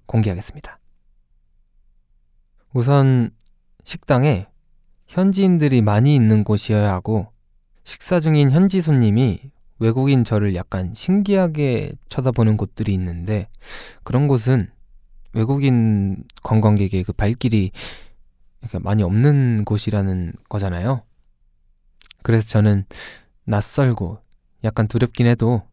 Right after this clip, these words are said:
그런 곳이 진짜 맛집일 가능성이 높다는 생각에 이렇게 도전을 하는 편이에요. 그러다가 이렇게 약간 실패한 적도 있지만, 어,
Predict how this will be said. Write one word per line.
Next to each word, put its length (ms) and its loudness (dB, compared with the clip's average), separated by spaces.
그런 260 0
곳이 240 -2
진짜 880 0
맛집일 440 -2
가능성이 460 0
높다는 500 -2
생각에 540 -6
이렇게 200 -10
도전을 380 0
하는 200 0
편이에요. 580 -4
그러다가 1200 -2
이렇게 220 -8
약간 240 -6
실패한 460 -2
적도 220 -4
있지만, 440 -4
어, 340 -6